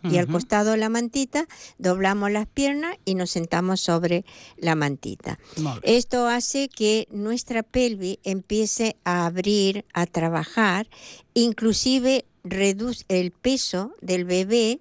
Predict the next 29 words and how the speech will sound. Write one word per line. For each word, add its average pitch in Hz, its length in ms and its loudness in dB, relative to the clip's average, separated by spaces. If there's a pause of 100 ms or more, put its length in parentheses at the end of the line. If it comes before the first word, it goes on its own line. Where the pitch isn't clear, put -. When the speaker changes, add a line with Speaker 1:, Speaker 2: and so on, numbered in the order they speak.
Speaker 1:
también 196 320 0
se 208 160 0
acomoda. 156 680 -2 (500)
Inhala 226 760 2
y 180 360 0
exhala 175 500 0
por 160 200 -4
la 156 160 -2
nariz 175 520 -4
lentamente 208 840 0
mientras 165 440 0
estás 170 440 0
en 160 140 -2
esta 240 240 0
postura 196 540 2
diez 151 300 0
veces. - 420 -6 (1160)
Los 233 180 4
beneficios 254 640 0
que 240 140 -2
hace 233 220 -2
esta 214 260 -4
postura 285 640 -2
es 208 220 -2
un 190 100 -2
estiramiento 185 720 -2
general 175 640 0
del 165 200 -2
cuerpo, 277 520 0